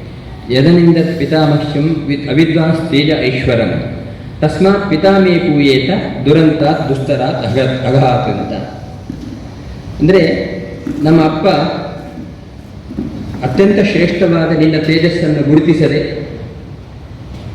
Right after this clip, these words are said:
ಭಗವಂತ ಅಂದ್ರೆ ಏನೋ ಒಂದು ಕ್ಷುಲ್ಲಕ ವ್ಯಕ್ತಿ ಅಂತ ಭಾವಿಸಿ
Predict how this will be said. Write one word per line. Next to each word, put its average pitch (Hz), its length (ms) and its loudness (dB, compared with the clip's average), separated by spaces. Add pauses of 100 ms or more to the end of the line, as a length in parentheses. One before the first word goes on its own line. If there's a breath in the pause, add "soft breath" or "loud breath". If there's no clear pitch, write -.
ಭಗವಂತ 165 380 4
ಅಂದ್ರೆ 156 320 2
ಏನೋ 156 220 4
ಒಂದು 139 540 -2 (680)
ಕ್ಷುಲ್ಲಕ 185 460 2
ವ್ಯಕ್ತಿ 151 320 2
ಅಂತ 143 300 0
ಭಾವಿಸಿ 123 340 0